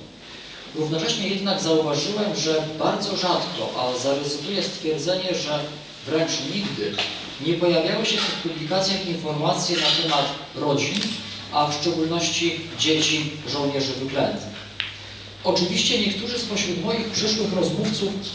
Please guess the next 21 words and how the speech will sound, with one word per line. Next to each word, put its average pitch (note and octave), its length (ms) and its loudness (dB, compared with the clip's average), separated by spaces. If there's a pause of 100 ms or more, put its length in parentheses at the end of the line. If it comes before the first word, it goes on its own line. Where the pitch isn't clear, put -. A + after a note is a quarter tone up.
(220)
udzielali F3+ 520 2
już B2 100 0
wcześniej C#3+ 540 0
jakiegoś C3 320 -2
wywiadu. B2 480 0 (720)
Było A#3 180 2
to G#3 120 2
jednak G3+ 380 2
zazwyczaj E3+ 380 0 (100)
dla D3 100 2
prasy D#3 400 0
lokalnej, C3 580 2 (460)
czasem G3+ 340 4 (160)
ogólnopolskiej, D#3+ 840 2 (560)
ale B3 520 4
żaden G#3+ 300 4
z, - 280 -4
żadna F#3 220 2
z - 60 2
tych D#3 220 -2
rozmów D3 440 2